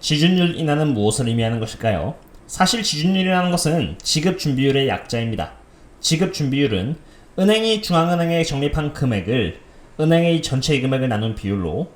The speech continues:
예를 들어서 A은행의 예금 금액으로 천억 원을 보유하고 있다면은 지급 준비율이 칠 프로라고 했을 때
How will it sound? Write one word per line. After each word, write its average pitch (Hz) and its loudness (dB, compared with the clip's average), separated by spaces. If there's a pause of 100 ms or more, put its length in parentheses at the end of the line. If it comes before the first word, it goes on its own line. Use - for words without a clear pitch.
(220)
예를 175 6
들어서 156 0
A은행의 190 2
예금 135 0
금액으로 131 -2 (140)
천억 190 0
원을 175 4
보유하고 123 2
있다면은 104 -4 (320)
지급 165 0
준비율이 135 -2
칠 170 -2
프로라고 156 2
했을 143 -2
때 101 -4